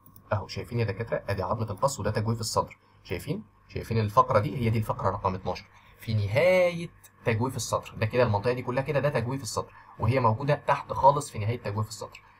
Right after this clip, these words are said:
تمام؟ بتبقى مرتبطه زي ما انت شايف كده اهو بالضلع اللي جنبك ده، اللي هو الضلوع العائمه اللي خدتوها في ثانويه عامه، اللي هو الضلع رقم اتناشر.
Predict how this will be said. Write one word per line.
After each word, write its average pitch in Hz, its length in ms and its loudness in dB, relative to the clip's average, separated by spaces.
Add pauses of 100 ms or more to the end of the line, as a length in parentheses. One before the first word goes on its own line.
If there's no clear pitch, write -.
(200)
تمام؟ - 260 0 (400)
بتبقى 107 320 0
مرتبطه 117 400 0
زي 107 140 2
ما 113 60 2
انت 123 120 -4
شايف 127 240 -4
كده 113 140 0
اهو - 260 0
بالضلع 123 560 2
اللي 92 160 2
جنبك 110 260 2
ده، 110 120 4
اللي 151 120 2
هو 151 140 6
الضلوع 107 320 8
العائمه - 360 4
اللي 101 100 -4
خدتوها - 240 -4
في - 60 -8
ثانويه 120 240 2
عامه، 190 220 0
اللي 117 120 0
هو 117 100 6
الضلع 120 260 2
رقم 98 240 0
اتناشر. - 360 -10